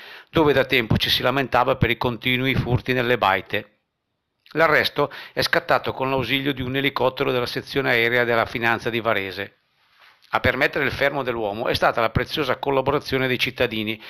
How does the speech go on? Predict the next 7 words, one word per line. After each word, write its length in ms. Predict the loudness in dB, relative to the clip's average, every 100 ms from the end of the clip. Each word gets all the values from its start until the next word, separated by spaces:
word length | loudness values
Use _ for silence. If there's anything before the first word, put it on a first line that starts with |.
| -20 -4
ormai 520 | -2 2 2 0 0
esasperati 720 | 0 0 0 2 4 2 0
per 160 | -4 -2
i 80 | -2
furti 340 | -4 -6 -4
negli 180 | -4 -2
alpeggi. 640 | -2 -2 -8 -8 -12 -14